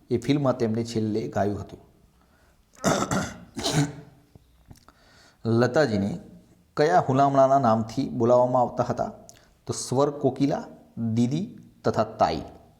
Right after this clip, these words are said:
આ હુલામણાના નામથી તેમને બોલાવવામાં આવતા હતા. લતાજીએ કઈ હોસ્પિટલમાં અંતિમ શ્વાસ લીધા?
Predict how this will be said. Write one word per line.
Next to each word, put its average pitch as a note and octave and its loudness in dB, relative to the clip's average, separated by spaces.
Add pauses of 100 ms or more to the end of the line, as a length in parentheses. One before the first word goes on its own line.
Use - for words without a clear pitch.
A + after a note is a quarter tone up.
(120)
આ - 2
હુલામણાના C3+ 0
નામથી G2+ -4
તેમને G2+ -6
બોલાવવામાં F#2+ -4
આવતા F2+ -8
હતા. - -12 (560)
લતાજીએ D3+ 2
કઈ E3+ 2
હોસ્પિટલમાં D#3 0
અંતિમ D3+ 0
શ્વાસ C#3 0
લીધા? - -6